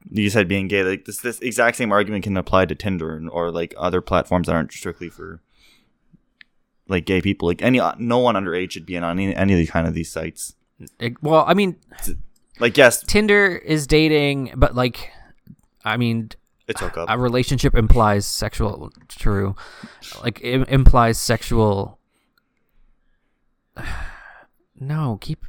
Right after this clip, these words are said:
Speaker 2: like, this is just gross. Why do we have to say keep the kids off the fucking sex
Speaker 1: Okay,
Speaker 2: apps? Like,
Speaker 1: it's not, <laughs> this is not the worst tweet. I can't find the actual tweet,
Speaker 2: <laughs>
Speaker 1: but this is the one I heard on the pod. <laughs> Apparently, he made a tweet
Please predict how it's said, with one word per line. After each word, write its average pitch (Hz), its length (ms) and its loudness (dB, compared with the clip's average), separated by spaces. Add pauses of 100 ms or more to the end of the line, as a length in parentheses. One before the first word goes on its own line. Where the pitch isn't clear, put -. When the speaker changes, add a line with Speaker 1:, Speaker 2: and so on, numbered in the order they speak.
(120)
Speaker 2:
like, 175 220 4
this 180 200 6
is 202 80 -2
just - 220 -4
gross. 220 560 2
Why 160 120 8
do 214 60 6
we 247 120 4
have 269 100 0
to - 80 -10
say 214 260 4
keep 185 220 -2
the 220 100 2
kids 131 240 0
off 151 160 2
the 160 60 -10
fucking 160 320 -2
sex 147 200 6
Speaker 1:
Okay, 147 140 8
Speaker 2:
apps? 98 340 0
Like, 160 240 2
Speaker 1:
it's - 160 2
not, 143 200 10 (240)
<laughs> - 60 -16
this 147 200 4
is 170 100 4
not 160 220 6
the 139 100 8
worst 156 320 8
tweet. 104 240 2
I 113 60 6
can't 120 300 4
find 143 240 2
the 120 60 2
actual 123 300 2
tweet, 113 320 -2 (260)
Speaker 2:
<laughs> - 260 0
Speaker 1:
but 117 340 6
this 123 200 -2
is 117 120 -8
the 110 60 -4
one 113 120 2
I 110 100 2
heard 110 120 -2
on 107 80 -2
the 101 60 -2
pod. 101 380 0
<laughs> - 0 -
Apparently, 123 420 2
he 131 80 4
made 117 160 2
a 104 40 0
tweet 110 380 -4